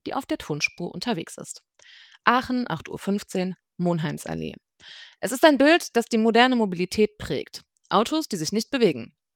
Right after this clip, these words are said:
Die Kolonne der Berufspendler steht im Stau. In Aachen kostete er im Jahr zweitausendvierundzwanzig rund sechsunddreißig Stunden.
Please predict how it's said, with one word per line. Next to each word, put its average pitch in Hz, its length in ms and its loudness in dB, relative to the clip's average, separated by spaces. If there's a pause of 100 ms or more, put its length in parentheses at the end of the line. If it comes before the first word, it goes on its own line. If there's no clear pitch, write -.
Die 165 40 -8
Kolonne 226 340 2
der 208 100 4
Berufspendler 214 640 2
steht 165 220 -6
im 233 100 -4
Stau. 139 320 -2 (240)
In 190 120 -2
Aachen 285 380 2
kostete 196 380 -2
er 151 100 -4
im 170 80 -4
Jahr 170 160 0
zweitausendvierundzwanzig 180 1040 -4
rund 170 100 -6
sechsunddreißig 170 560 -6
Stunden. 131 440 -8